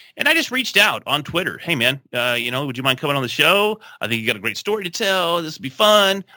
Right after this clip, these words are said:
We have similar interests. Let's make it happen." And lo and behold, you know, he did. So, uh, from that point on, it was, we had some things in common. You mentioned the Walking Dead character that he does. Uh, that's actually, he does the voice of Dave Fennoy.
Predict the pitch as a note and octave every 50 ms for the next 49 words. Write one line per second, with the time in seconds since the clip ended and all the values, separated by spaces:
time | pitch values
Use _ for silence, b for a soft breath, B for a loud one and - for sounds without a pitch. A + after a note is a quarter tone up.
0 | b _ - C#3 C3 B2+ - F3+ E3+ D#3+ - - G#3 A#3 A3 - G#3+ F#3+ F#3 F#3
1 | - - - b b b b b b - E3+ E3 - - E3 D#3 D3 C#3 D3 D#3+
2 | D#3 D3 - E2+ - - _ b b b b b b b b - C3+ C3+ C#3 C3+
3 | C3+ C3+ C#3 C3+ C3 A#2+ G2 E2 A#2 C3 C#3+ D3 D3 D3 G3 A3+ A3+ F#3 E3 F3
4 | - C#3+ B2+ A#2 B2+ D#3 D#3+ D#3+ D3 G#3 C4+ B3+ - - D3 - - - - C#3+
5 | B2+ B2 A#2+ A#2 A#2 A#2+ b b b b b b b b - - A#2+ G2+ F2 A2+
6 | - C#3 B2 B2 C#3 C3 - - E3+ D#3 D3 A#2+ C#3 G3 A#3 G#3 D3 C3+ A#2 A2
7 | B2+ B2 A#2+ A#2 A#2 A2+ - - - - - - B B B _ _ _ _ _
8 | - D#3+ D3 C3 C3+ C3+ C3 - D3 B2 - D#3+ D3 C3+ A2+ C#3 C3 A2+ - C#3+
9 | C#3 D#3 F3+ F#3 E3 C3+ B2 C3+ C#3 - D#3 C3+ A#2+ A2+ A2 B2 C3 C3+ - C3+
10 | A#2 G#2+ A#2+ C3 C3 - - D3 C3+ C3 - C3+ B2+ B2+ B2+ B2 A#2 G#2+ B2+ B2+
11 | B2+ C3+ C3 B B B B B B B B B - A#2+ A#2 G2+ - B2 B2 A#2
12 | - C3+ B2+ - - C3+ A#2+ B2 A#2+ C3 B2+ A2+ A#2 G#2+ G2 B2+ B2 A2 A2+ G2
13 | F#2+ F2 A#2 A#2 A#2 A2 - - A#2 G2 G2 G#2 A2+ A2 F#2 E2 E2+